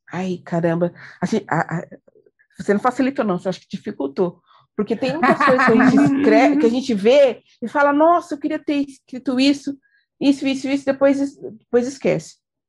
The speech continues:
Speaker 1: Mas, enfim, eu vou listar o primeiro como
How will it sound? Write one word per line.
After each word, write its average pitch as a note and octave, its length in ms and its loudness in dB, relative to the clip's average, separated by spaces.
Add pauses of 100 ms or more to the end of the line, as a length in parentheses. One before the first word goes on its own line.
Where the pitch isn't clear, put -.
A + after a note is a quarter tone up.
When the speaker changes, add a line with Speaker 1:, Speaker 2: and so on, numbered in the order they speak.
(240)
Speaker 1:
Mas, C4 180 2
enfim, F#3 420 0 (600)
eu G3 120 2
vou A#3 360 6
listar G#3+ 500 0
o G3 60 -2
primeiro F#3+ 720 0 (920)
como G3 720 -6